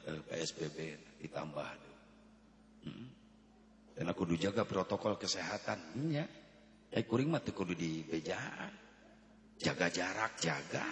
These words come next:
Da, kuring tara ceramah ngagulung di awewe, tara. Oh, aya jarak sabaraha meter atuh. Paling setia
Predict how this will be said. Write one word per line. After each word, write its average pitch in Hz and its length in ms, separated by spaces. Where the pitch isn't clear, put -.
Da, - 220
kuring 76 400
tara 98 240
ceramah 107 420
ngagulung 110 400
di 107 80
awewe, 120 460
tara. 127 320
Oh, 160 160
aya 98 300
jarak 117 320
sabaraha 95 320
meter 90 400
atuh. 196 320
Paling 135 320
setia 147 480